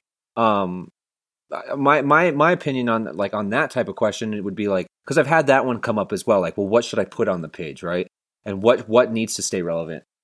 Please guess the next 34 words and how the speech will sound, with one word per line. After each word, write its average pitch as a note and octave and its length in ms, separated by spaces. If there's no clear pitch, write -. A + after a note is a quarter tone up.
And A#2 80
one C#3 120
of D3+ 80
the C3 80
things C3 260
that A2 80
I A#2+ 80
like A#2 220
to - 80
always C3 320
tell A2+ 160
people G#2+ 240
that's, G2 180
like, F2 160
really B2 300
good B2 160
information A#2 580
that, G2+ 240
that G2 160
a F#2+ 60
lot A2 300
of A#2+ 80
agents G#2+ 280
don't C#3 320
put B2 400
on F2+ 420
their F#2+ 180
farm F2+ 280
pages E2+ 500
is, F#2 420
um, E2 240
average G2+ 320
home G#2+ 240
price, D3 400